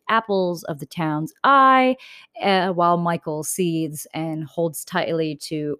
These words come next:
all the evidence of, uh, Lucy's love for him from their past,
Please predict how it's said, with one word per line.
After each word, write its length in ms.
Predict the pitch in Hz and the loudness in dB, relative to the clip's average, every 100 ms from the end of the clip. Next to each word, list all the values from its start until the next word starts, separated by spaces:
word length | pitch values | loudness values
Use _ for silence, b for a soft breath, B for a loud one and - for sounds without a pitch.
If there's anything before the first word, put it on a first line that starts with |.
| _ | _
all 220 | 185 214 | 4 6
the 180 | 214 208 - | 6 2 2
evidence 580 | 170 170 160 156 156 - | 2 4 2 2 -2 -4
of, 500 | 156 156 151 - - 160 | -2 -2 -4 -10 -10 -4
uh, 180 | 151 | -2
Lucy's 460 | 156 170 165 165 143 | 0 -2 -2 -4 -4
love 260 | 147 156 - | -2 -2 -2
for 160 | 175 | -2
him 300 | 175 170 170 | -2 -2 -2
from 220 | - 160 | -2 -4
their 120 | 151 151 | -4 -6
past, 560 | - 196 240 262 - | -2 2 2 0 -8